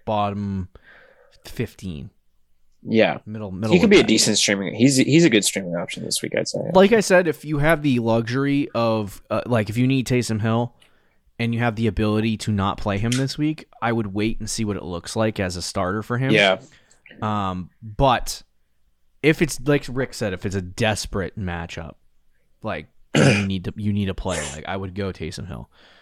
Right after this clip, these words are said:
Speaker 2: I mean, I
Speaker 1: Um,
Speaker 2: own him in a dynasty league, and I've been trying to get a second quarterback for a while 'cause right now mine's Ben Roethlisberger, not by choice.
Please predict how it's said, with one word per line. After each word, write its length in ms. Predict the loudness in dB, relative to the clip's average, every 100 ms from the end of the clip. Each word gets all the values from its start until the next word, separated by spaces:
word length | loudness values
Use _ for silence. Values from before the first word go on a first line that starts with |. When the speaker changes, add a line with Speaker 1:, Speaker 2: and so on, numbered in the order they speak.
| 0
Speaker 2:
I 40 |
mean, 180 | 4 6
I 160 | 6 6
Speaker 1:
Um, 40 | 6
Speaker 2:
own 60 |
him 120 | 8 6
in 60 |
a 60 | 6
dynasty 460 | 6 4 4 4 6
league, 380 | 6 6 2 _ -8 -6 -6 -4
and 220 | 2 4 6
I've 160 | 6
been 240 | 6 4 2
trying 260 | 4 6
to 120 | 6
get 220 | 4 4 6
a 40 |
second 280 | 6 4 2
quarterback 420 | 4 6 6 4
for 120 | 4 2
a 40 |
while 280 | 4 6 6
'cause 220 | 4 0
right 120 | 0
now 140 | 0 0
mine's 300 | 0 0 0
Ben 220 | 2 4
Roethlisberger, 800 | 4 2 0 0 4 6 4 0 _ 0
not 180 | 2
by 140 | 2 0
choice. 380 | 0 -2 -2